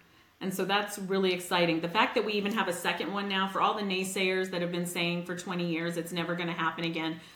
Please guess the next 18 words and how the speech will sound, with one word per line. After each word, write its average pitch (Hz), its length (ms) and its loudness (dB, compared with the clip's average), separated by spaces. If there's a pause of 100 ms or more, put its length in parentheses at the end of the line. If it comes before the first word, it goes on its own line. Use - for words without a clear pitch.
(140)
They'll 175 160 2
never 170 300 2
let 165 160 2
it 165 120 2
happen 160 380 2
again." 165 400 0
Well, 165 200 2
it 175 140 0
just 190 360 0
happened. - 540 -4 (280)
And 190 220 0
so 180 400 0
even 254 260 2
if 254 160 2
you 202 380 0
are 185 100 2
never 185 300 -2
gonna 202 180 0